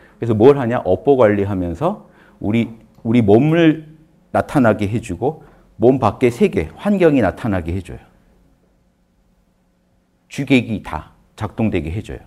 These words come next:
내 에고가 존재하게 해줘요. 팔식이 하는 일이 엄청납니다. 이런 역할을 다 하는데 계속 현상계 안에서 작용을 해야 되니까 생멸심이라고 보는 것뿐이에요.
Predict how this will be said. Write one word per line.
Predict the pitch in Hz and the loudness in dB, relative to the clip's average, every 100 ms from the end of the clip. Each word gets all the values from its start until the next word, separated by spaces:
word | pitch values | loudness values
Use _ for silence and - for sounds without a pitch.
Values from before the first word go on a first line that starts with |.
| _ _ _ - | _ _ _ -4
내 | 98 120 104 | 4 6 6
에고가 | 107 131 131 160 170 156 | 2 0 0 -2 -2 -8
존재하게 | 120 104 107 98 92 | -4 0 0 0 -2
해줘요. | 104 90 65 - _ _ _ _ _ _ _ | -8 -8 -14 -16 _ _ _ _ _ _ _
팔식이 | 175 165 143 | -12 -10 -6
하는 | 147 143 139 | -4 -2 -2
일이 | 110 | -2
엄청납니다. | 87 87 113 78 71 - _ _ _ _ _ _ _ _ _ _ - | -4 -6 -10 -10 -12 -16 _ _ _ _ _ _ _ _ _ _ -8
이런 | 117 151 147 | 2 2 4
역할을 | 131 - 156 139 123 | 0 0 0 0 -2
다 | 117 | -8
하는데 | 113 151 139 147 190 - - _ _ | -6 -2 0 -2 -4 -8 -20 _ _
계속 | - 214 175 190 196 196 - | -16 -10 -8 -6 -6 -8 -6
현상계 | 208 190 180 160 | -4 0 0 4
안에서 | 135 117 120 123 | 6 6 2 -4
작용을 | 120 117 117 135 127 | -4 -2 0 2 2
해야 | 139 | 0
되니까 | 127 107 104 123 | 0 -2 -2 -4
생멸심이라고 | 175 170 156 151 120 101 90 85 | -4 -2 -2 -2 -2 0 -2 -2
보는 | 90 87 | -4 -4
것뿐이에요. | 82 85 104 85 | -4 -6 -6 -6